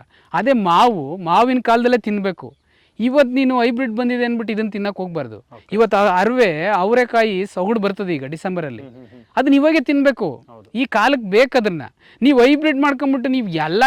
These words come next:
Speaker 1: ಟೈಮಲ್ಲೂ ಅವರೆಕಾಯಿ ತಿಂತೀವಿ ಅಂತ ಹೋದಾಗ ಬಾಡಿ ಏನಾಗ್ಬೇಕು?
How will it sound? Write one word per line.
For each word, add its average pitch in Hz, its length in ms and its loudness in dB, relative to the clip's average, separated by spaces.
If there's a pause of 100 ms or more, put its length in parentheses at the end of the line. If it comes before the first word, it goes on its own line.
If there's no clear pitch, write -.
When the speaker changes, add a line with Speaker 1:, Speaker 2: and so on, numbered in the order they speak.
(100)
Speaker 1:
ಟೈಮಲ್ಲೂ 269 300 0
ಅವರೆಕಾಯಿ 247 400 0
ತಿಂತೀವಿ 240 400 -8
ಅಂತ 233 180 -6 (100)
ಹೋದಾಗ 220 260 -4 (220)
ಬಾಡಿ 185 400 -2
ಏನಾಗ್ಬೇಕು? 208 600 -4